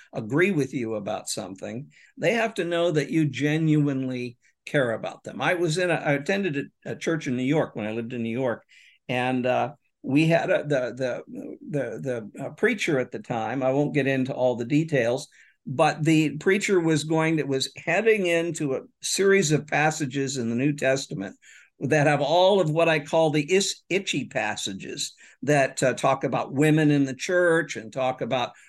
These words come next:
lots of rules and regulations and, and, uh, or passages in Scripture that could really offend today's population of young people, and do. And, uh, and, and they were heading into these passages. And I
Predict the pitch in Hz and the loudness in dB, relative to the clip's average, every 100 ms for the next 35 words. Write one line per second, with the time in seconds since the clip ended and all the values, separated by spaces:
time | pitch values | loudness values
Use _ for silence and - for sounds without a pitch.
0 | _ 113 147 151 151 123 123 147 160 135 | _ 0 0 0 -4 -4 0 2 2 2
1 | 139 139 143 135 117 135 202 - 185 170 | 0 0 0 -2 -2 0 0 0 -2 -2
2 | 165 151 120 104 101 _ - - 123 135 | -2 -4 -6 -8 -10 _ -20 -20 -12 -10
3 | 120 - - - - 143 - 170 175 196 | -8 -8 -8 -8 -4 -4 0 0 2 0
4 | 156 170 160 151 135 143 180 175 - 156 | -2 0 0 0 0 -2 0 0 0 -2
5 | 139 143 135 - 135 143 170 156 127 - | -2 -4 -4 -2 -4 0 0 0 0 -2
6 | - 170 143 120 117 _ _ _ _ 147 | 0 2 2 -2 -6 _ _ _ _ -2
7 | 143 143 139 147 - - - 143 135 - | 2 2 2 0 -4 -12 -8 -2 -2 -2
8 | 120 120 123 - 113 107 104 117 113 - | -4 -2 -2 -4 -6 -8 -6 -6 -6 -8
9 | 87 80 - _ _ _ _ _ - 127 | -12 -12 -18 _ _ _ _ _ -6 -2
10 | 117 110 131 80 - _ _ _ 147 135 | 0 0 0 -2 -16 _ _ _ -4 -2
11 | 135 135 131 127 123 123 - 135 135 127 | 0 0 0 0 -2 -4 -6 -6 -6 -2
12 | 147 143 139 135 - 151 165 190 196 180 | 2 4 2 -2 -8 -2 0 2 2 2
13 | 185 170 147 143 139 - 151 175 - 120 | 0 -2 -2 0 -2 -2 -4 -4 -4 -4
14 | 123 117 131 135 135 | -6 -6 -4 -2 -4